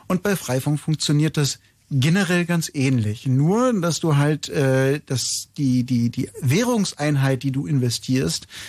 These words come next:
ist halt nicht eine monatliche Zahlung. Das versackt dann irgendwo bei deinem Provider und der kauft sich davon einen Porsche.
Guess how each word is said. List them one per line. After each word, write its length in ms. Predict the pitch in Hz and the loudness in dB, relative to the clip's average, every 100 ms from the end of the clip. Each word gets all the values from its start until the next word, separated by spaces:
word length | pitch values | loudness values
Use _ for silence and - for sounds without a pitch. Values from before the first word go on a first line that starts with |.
| - - | -12 -4
ist 160 | 156 | -2
halt 180 | 147 139 | 0 0
nicht 180 | 147 135 | -2 0
eine 120 | 139 | 0
monatliche 520 | 135 175 156 143 131 | 2 2 0 -4 -6
Zahlung. 580 | 113 - 123 220 247 277 - - | -6 -4 0 2 0 -2 -6 -4
Das 200 | 147 - | -4 0
versackt 420 | 131 139 - - | 0 0 -4 -4
dann 160 | 143 | -2
irgendwo 300 | 143 147 143 | 0 -2 0
bei 100 | 127 | 0
deinem 180 | 123 120 | 0 0
Provider 540 | 120 120 120 185 202 180 | -2 -4 -2 0 0 -2
und 160 | 139 | -2
der 80 | 135 | -4
kauft 240 | - 131 | -4 -6
sich 80 | 139 | -4
davon 240 | 131 117 113 | -4 0 0
einen 80 | |
Porsche. 420 | 110 127 160 202 | 0 -2 0 0